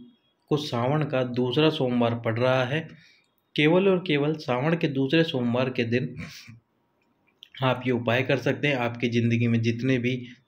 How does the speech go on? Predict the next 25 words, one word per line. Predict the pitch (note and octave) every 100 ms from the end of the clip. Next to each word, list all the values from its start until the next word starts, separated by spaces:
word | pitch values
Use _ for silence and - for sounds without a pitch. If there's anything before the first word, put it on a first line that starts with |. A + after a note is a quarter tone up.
| B2+
दुख | C#3+ C3+ A#2+
हैं, | A#2 C3 B2
तकलीफ़ | B2+ B2 B2+ B2 A#2+
है, | C#3
या | D3 D3+ F3
कोई | F3+ F#3
आपको | E3+ D#3 D#3
ऐसा | C3+ C3+
लगता | A#2 A#2 A#2
है | B2 D3+ - - _ -
कि | D3
ये | A#2 E3 D3
इंसान | A#2 A2+ B2 B2 A#2 A#2 - _ _ _ _ _ _ _ _ _ _
मेरा | C3+ B2+ B2
बुरा | A#2 A2+ B2+
चाहता | C3 B2 B2 B2
है, | B2+
ये | A#2 C#3
व्यक्ति | B2+ A2+ B2 A#2
मेरा | G#2+ A#2+
बुरा | C#3 A#2+ A#2
चाहता | A#2 A2 A2
है, | A#2+ C3+ - - _ -
तो | B2
बस | B2 A#2+ -